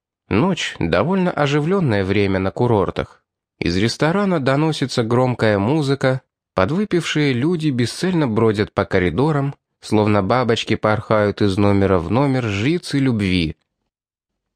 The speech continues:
Олесь открыл дверь и вошел в комнату. В тот же миг Русич почувствовал, что он в помещении не один.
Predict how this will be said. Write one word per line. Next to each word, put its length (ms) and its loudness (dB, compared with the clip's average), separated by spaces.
Олесь 380 -2
открыл 420 0
дверь 400 -2
и 120 -2
вошел 380 0
в 100 -12
комнату. 640 -2
В 100 -20
тот 220 0
же 180 0
миг 260 -2
Русич 440 0
почувствовал, 840 0
что 260 0
он 260 0
в 120 -12
помещении 720 0
не 140 0
один. 460 -2